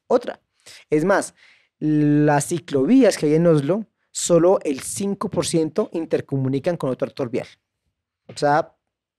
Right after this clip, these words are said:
nunca ver aquí un tema, usted ver aquí un ciclista metiéndose en una cicloruta improvisada que coloca la, la alcaldía de Bogotá acá. Y decían de que después de que Oslo tuvo una infraestructura tan grande, ah,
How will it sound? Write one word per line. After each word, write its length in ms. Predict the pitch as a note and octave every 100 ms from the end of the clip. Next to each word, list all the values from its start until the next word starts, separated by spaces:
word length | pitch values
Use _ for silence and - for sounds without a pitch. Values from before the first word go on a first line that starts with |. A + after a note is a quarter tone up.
| _ _ _ _ -
nunca 400 | D#3 E3 - E3
ver 180 | D#3
aquí 160 | D#3+ E3
un 80 | D#3
tema, 200 | D#3+ D#3
usted 220 | C#3 C#3
ver 80 | C#3
aquí 200 | C#3 D3+
un 280 | D3 D3 C#3
ciclista 720 | D#3+ - D3+ - D3+ C#3+ C3 - - -
metiéndose 460 | C#3+ B2+ C3 C3 D3+
en 80 |
una 120 | C3+ C3+
cicloruta 720 | D3 C#3+ B2+ A2+ C#3+ C#3 C#3
improvisada 560 | D3+ D3+ C3 A#2+ B2 B2
que 120 | C3+
coloca 260 | A#2+ G#2+
la, 180 | B2 A#2+
la 80 | A#2+
alcaldía 320 | A#2+ A2 G#2+
de 120 | A2+ A#2+
Bogotá 340 | A2 G2+ G#2
acá. 260 | - C3 _ _ - - - _ _ _ _ _
Y 200 | E3 D3+
decían 380 | D3+ D3 C#3+ C#3+
de 140 | C3+
que 180 | C3+ C3
después 460 | A#2 - _ D#3 E3+
de 140 | A3+
que 260 | - G#3+ D#3
Oslo 340 | C3+ C3+ D#3+
tuvo 220 | D#3+ F3
una 100 | F3
infraestructura 540 | F3+ F#3+ - D#3 B2+ -
tan 160 | D#3+
grande, 340 | D#3+ C#3 B2+ B2
ah, 200 | C#3